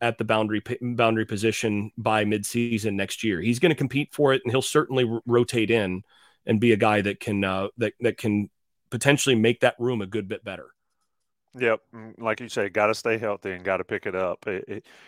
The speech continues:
Speaker 2: you know, I referenced the experience and being old. Well, being an older guy, you still have to pick up the new stuff when you arrive at a new,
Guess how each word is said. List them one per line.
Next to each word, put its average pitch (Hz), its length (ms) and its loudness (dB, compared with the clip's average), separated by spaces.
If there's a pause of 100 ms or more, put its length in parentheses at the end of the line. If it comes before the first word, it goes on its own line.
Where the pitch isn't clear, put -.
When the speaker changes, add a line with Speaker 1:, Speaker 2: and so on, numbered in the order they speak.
(220)
Speaker 2:
you 104 60 -12
know, 92 240 -6 (720)
I 110 140 0
referenced 117 520 4
the 113 100 -4
experience 113 640 -2
and 101 100 -8
being 98 220 -2
old. 101 340 0
Well, 98 300 -4 (340)
being 110 200 -6
an 101 100 -6
older 110 260 2
guy, 98 240 2
you 98 100 -4
still 110 240 -4
have 110 140 -2
to - 80 -20
pick - 180 -8
up 107 200 -4
the 101 80 -14
new 113 160 -6
stuff 101 420 -4
when 104 100 -14
you 95 120 -8
arrive 95 320 -2
at 92 80 -8
a 95 40 -8
new, 95 280 -14